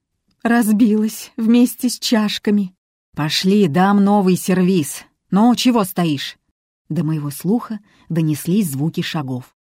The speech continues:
покашливание, стук двери, затем повисла тишина.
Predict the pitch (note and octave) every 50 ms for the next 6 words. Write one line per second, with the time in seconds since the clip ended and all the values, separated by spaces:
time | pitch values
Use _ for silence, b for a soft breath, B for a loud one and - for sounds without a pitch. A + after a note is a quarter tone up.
0 | _ _ _ _ _ - C3+ C3+ - E3 F#3+ A#3 A3 - - G#3 G3 G3+ G3 F#3+
1 | F#3+ F#3 F3+ - - - C#4+ G3 D#3+ C3 D#3 C3+ E3+ A#3 C4 B3 A#3 A3 b b
2 | b b b b D3 C3+ C3+ C#3 C#3 - - F#3 A3 A3+ G#3 b b b b b
3 | _ - D3 C3+ C#3+ C#3 C#3 - - D#3 C#3 - D3+ C#3 - - C#3+ C3+ C3 C#3